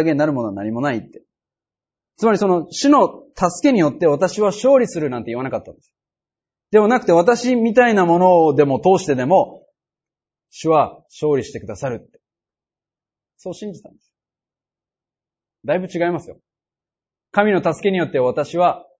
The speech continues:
勝利するんだ」っていう人と、「いやいや、こんな私なんかを通してもね、神が私を助けてくだされば、神は勝利されるんだ」。誰が勝利するかです。私勝利しないですよ。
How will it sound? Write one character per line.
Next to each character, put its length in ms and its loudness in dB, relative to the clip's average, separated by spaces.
勝 240 -2
利 80 0
す 120 -10
る 120 -6
ん 40 -12
だ」 140 -12
っ 100 -20
て 80 -16
い 260 -10
う 160 -20
人 180 -12
と、 320 -8
「い 60 -4
や 80 2
い 60 -2
や、 140 -8
こ 160 -6
ん 60 -4
な 100 0
私 280 -2
な 80 0
ん 60 -4
か 120 0
を 40 -4
通 220 -6
し 20 -20
て 80 -12
も 120 -16
ね、 160 -20
神 200 0
が 60 4
私 240 -2
を 100 -4
助 260 -6
け 40 -2
て 80 -4
く 80 0
だ 100 2
さ 80 -2
れ 80 2
ば、 340 0
神 280 0
は 380 0
勝 280 2
利 80 2
さ 160 -4
れ 80 0
る 140 -2
ん 40 -10
だ」。 120 -14
誰 260 2
が 60 4
勝 200 -2
利 60 -4
す 100 -12
る 120 -12
か 80 -16
で 100 -20
す。 80 -20
私 280 -4
勝 220 0
利 80 0
し 140 -10
な 100 -6
い 40 -6
で 100 -10
す 80 -20
よ。 60 -20